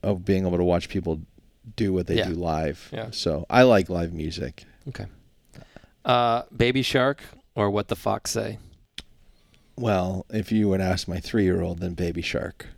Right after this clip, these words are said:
Speaker 1: If you would ask my ten-year-old, then What the Fox
Speaker 2: <laughs>
Speaker 1: Say? So,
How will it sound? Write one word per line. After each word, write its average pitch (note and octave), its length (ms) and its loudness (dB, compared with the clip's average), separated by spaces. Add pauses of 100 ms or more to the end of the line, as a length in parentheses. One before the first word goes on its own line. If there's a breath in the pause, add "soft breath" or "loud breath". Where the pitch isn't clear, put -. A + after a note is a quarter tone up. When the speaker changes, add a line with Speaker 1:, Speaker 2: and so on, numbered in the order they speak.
(200)
Speaker 1:
If - 140 -8
you A2+ 80 8
would A2 80 8
ask G2 160 4
my F2+ 80 0
ten-year-old, F#2+ 640 0
then F#2 240 -2
What C3+ 180 2
the - 60 -2
Fox - 540 2
Speaker 2:
<laughs> - 60 0
Speaker 1:
Say? C#4 460 8 (800 loud breath)
So, - 420 -2